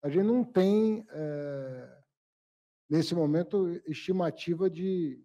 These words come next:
por isso que nós aportamos um valor de recursos para o aval, né, que já tá reservado do orçamento e que pode, inclusive, ter que ser complementado se o sucesso do programa for superior ao que tá se imaginando nesse momento.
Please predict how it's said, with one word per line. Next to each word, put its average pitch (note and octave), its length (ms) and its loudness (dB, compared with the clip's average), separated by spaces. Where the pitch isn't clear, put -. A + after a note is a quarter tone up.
por D#3 80 -2
isso E3 100 -6
que G3+ 80 -8
nós G#3+ 160 4
aportamos D#3+ 760 2
um C#3 240 -6
valor C#3+ 640 -2
de B2+ 160 -8
recursos D3 640 0
para D#3 180 0
o D3+ 120 4
aval, C#3 640 0
né, D3+ 240 -12
que C3 60 -20
já C#3 100 -6
tá D3+ 140 -4
reservado D#3+ 760 2
do C#3 100 -6
orçamento C3+ 680 -10
e D3 60 -12
que - 120 -6
pode, E3+ 400 0
inclusive, E3 440 -2
ter F#3+ 140 -2
que - 120 -10
ser F#3+ 120 -2
complementado F#3 960 -2
se F3+ 380 -6
o C#3+ 80 -6
sucesso D3+ 580 -4
do D3 100 -10
programa D3 440 -4
for E3 320 -6
superior D#3+ 600 0
ao E3 80 -2
que E3 100 -20
tá E3+ 120 -8
se - 140 -10
imaginando D#3 540 -8
nesse E3 260 -10
momento. D#3+ 500 -12